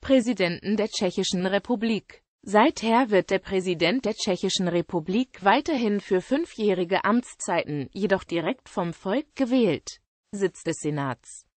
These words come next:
Sitz des Senats ist das Waldsteinpalais in Prag. Nebenstellen sind das Golofred-Palais und der kleine Fürstenberg-Palast.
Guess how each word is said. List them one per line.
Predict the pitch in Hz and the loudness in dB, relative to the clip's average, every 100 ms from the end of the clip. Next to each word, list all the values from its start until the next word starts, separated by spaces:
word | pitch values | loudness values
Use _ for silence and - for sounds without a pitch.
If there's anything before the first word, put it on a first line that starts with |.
| - | -4
Sitz | 208 214 - | 0 0 -2
des | 185 170 | -6 -4
Senats | 180 170 170 185 | -4 0 0 0
ist | - 190 - | -8 -4 -2
das | 185 - | -2 0
Waldsteinpalais | 165 233 - - 156 151 165 175 165 - | 0 0 -2 -4 -4 -4 -2 0 0 -2
in | 170 | -6
Prag. | - 185 165 - - | -2 0 0 -2 0
Nebenstellen | 240 320 359 - - 247 277 240 | 4 4 0 -4 -2 2 2 2
sind | 185 185 | 0 0
das | 170 - | -2 0
Golofred-Palais | 160 170 226 - 175 - 180 170 175 262 | 0 2 0 0 -4 -4 -2 2 2 0
und | 226 | 0
der | 214 202 | -2 -4
kleine | - 196 202 240 285 | -2 0 2 2 0
Fürstenberg-Palast. | - 262 - - 180 160 156 - 175 160 147 - - _ | 2 2 2 -4 0 0 -2 -6 -2 -2 -2 -8 -20 _